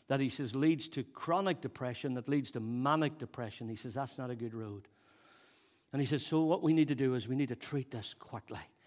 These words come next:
So he said, "I'm gonna put you on a really strong antidepressant," and he said, "I'm gonna, we're gonna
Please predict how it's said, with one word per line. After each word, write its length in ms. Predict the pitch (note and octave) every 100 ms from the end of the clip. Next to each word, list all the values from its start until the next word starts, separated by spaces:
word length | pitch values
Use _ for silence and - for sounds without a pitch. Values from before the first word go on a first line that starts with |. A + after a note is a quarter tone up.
| - - - -
So 80 | -
he 60 | C#3
said, 140 | D#3
"I'm 80 | D#3+
gonna 120 | D#3
put 260 | D#3 - F3+
you 60 | E3
on 80 |
a 60 | C3+
really 300 | C3 E3 F#3
strong 440 | - - E3+ E3
antidepressant," 880 | D3+ D3+ D3 C3 - C#3+ - B2+ B2
and 220 | C3 B2
he 60 | B2
said, 200 | A#2 C3+
"I'm 100 | B2+
gonna, 320 | B2+ D#3 C3+ - - - _ _ _ _ _ _ _ _ _ _ _ _ _ - _ _ _
we're 100 | C#3
gonna 420 | B2+ D3+ C3 B2